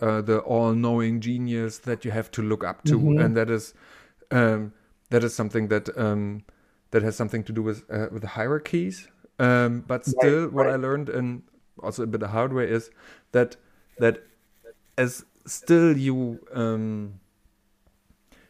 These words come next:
Speaker 1: you try to lower all hierarchies and to flatten them,
Speaker 2: Right.
Speaker 1: still they are there. So it's still that, that in the end, y-, there is one person giving grades,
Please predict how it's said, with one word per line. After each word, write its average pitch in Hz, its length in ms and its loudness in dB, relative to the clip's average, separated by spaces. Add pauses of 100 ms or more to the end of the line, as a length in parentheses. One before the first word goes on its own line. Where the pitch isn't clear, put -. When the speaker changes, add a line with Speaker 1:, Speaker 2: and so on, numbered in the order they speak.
(120)
Speaker 1:
you 117 100 -2
try 113 260 0
to 107 160 -6
lower 120 500 6
all 107 260 0
hierarchies 113 580 -4
and 95 100 -8
to 107 60 -10
flatten 120 400 -4
them, 101 340 -4 (840)
Speaker 2:
Right. 131 180 6
Speaker 1:
still 117 320 2
they 104 160 6
are 104 80 2
there. 95 380 -2 (280)
So 117 240 -6
it's 113 240 -10 (120)
still 143 480 0
that, 117 260 -2 (160)
that 113 180 -2
in 120 160 -2
the 113 140 0
end, 117 280 -2
y-, 104 180 -14 (400)
there 110 180 0
is 117 180 -4
one 113 260 2
person 113 420 -2
giving 104 260 -2
grades, 101 580 -2